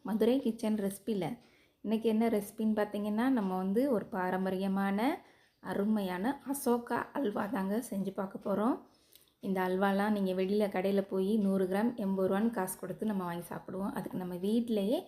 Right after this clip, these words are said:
பாசிப்பருப்பு, சீனி இருக்கும். என்ன எக்ஸ்ட்ரா செலவு, நெய், முந்திரி பருப்பு இதெல்லாம் சேர்த்து ஒரு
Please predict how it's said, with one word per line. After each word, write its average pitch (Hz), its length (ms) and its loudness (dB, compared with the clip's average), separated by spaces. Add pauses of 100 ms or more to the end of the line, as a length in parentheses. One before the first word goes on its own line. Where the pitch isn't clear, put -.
(400)
பாசிப்பருப்பு, - 600 -4
சீனி 185 280 -2
இருக்கும். 175 440 -6
என்ன 190 300 -2
எக்ஸ்ட்ரா 180 420 -2
செலவு, 185 420 -2 (220)
நெய், 196 340 2
முந்திரி 185 340 0
பருப்பு - 340 -8 (460)
இதெல்லாம் 180 440 -2
சேர்த்து 180 500 -4
ஒரு 185 220 2